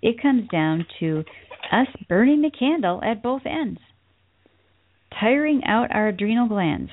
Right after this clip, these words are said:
from that overwork and stress. You know, high levels of cortisol for a prolonged period of time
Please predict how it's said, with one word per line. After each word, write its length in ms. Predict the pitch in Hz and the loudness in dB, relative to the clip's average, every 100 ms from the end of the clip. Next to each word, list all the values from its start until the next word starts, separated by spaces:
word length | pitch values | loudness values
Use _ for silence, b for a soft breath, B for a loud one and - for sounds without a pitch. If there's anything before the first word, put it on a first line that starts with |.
| - | -4
from 240 | 170 160 | -2 0
that 200 | 170 - | -2 -2
overwork 760 | - 226 233 190 220 233 - - | 0 2 2 0 0 -2 -6 -10
and 100 | 180 - | -10 -8
stress. 340 | - 202 208 - - - _ _ _ _ _ _ _ _ _ B B - | -4 -4 -4 -8 -18 -20 _ _ _ _ _ _ _ _ _ B B 0
You 80 | |
know, 80 | 214 | 2
high 320 | 214 - 269 320 | 2 0 0 0
levels 320 | 254 240 233 | 0 0 -2
of 100 | 180 | -4
cortisol 640 | - - 190 180 160 147 151 - | -8 -4 -2 -2 -4 -4 -4 -4
for 100 | 160 | -4
a 40 | |
prolonged 680 | 151 - 165 156 170 202 202 | -2 -2 0 2 2 0 -2
period 240 | - 175 165 | -4 -2 -2
of 80 | 151 | -4
time 540 | - 208 196 151 151 | -2 2 6 4 2